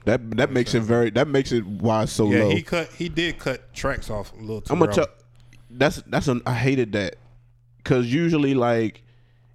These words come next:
Speaker 1: Kanye's albums transition, like, well, like, like, each song's tran-, like,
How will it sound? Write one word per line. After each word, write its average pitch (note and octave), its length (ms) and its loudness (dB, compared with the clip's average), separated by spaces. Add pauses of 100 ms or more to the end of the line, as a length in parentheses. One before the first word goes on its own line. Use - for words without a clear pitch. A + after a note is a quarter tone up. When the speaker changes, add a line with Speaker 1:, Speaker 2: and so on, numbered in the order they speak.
(140)
Speaker 1:
Kanye's C3 540 2
albums A#2 440 0
transition, A#2+ 960 0
like, G2 340 0
well, G2+ 460 2
like, F2+ 380 0 (680)
like, G2 200 -2
each A#2+ 160 0
song's A#2 500 0
tran-, A#2+ 380 0
like, G2 360 0